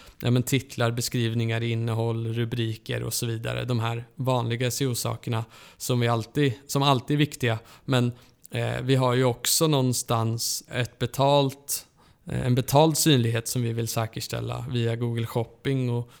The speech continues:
då handlar det ju någonstans om att se till att, ja, eh, hur hämtar vi in den här, eh, produktinformationen i vårt shoppingflöde exempelvis. Så att vi liksom anpassar, anpassar det efter vilka regler vi har där. Eh, men även, eh,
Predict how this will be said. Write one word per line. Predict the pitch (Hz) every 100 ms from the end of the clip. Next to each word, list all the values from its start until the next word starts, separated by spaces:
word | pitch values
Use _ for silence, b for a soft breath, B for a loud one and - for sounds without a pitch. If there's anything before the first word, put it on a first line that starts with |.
| -
då | 123
handlar | 139 143 123
det |
ju | 120
någonstans | 120 117 117 113 -
om | 117 113
att |
se | 113
till | 117 117 117
att, | 120 - - b b b -
ja, | 120 - B B _
eh, | 139
hur | 123 127 113 139
hämtar | 123 123 120 123
vi | 120
in | 123 143 135 127
den | 123
här, | 113 113 117 135 -
eh, | 127
produktinformationen | 127 131 127 - 117 113 120 110 120 117 120
i | 117
vårt | 120 -
shoppingflöde | 127 - 117 110 120 120
exempelvis. | 123 - 123 123 120 143 - - B B
Så | -
att | 127
vi | 120
liksom | 117 113 123
anpassar, | 127 123 113 120 107 - 131 120 120 B B B
anpassar | - 127 120 120 110 -
det | 131 117
efter | 113 - - 117
vilka | 131 135 120 120
regler | 117 113 113 117
vi | 117 120
har | 117 113
där. | 113 113 131 147 B B B
Eh, | - 113 113 117 123
men | 131 131
även, | 120 117 117 117 117
eh, | 117 123 - 50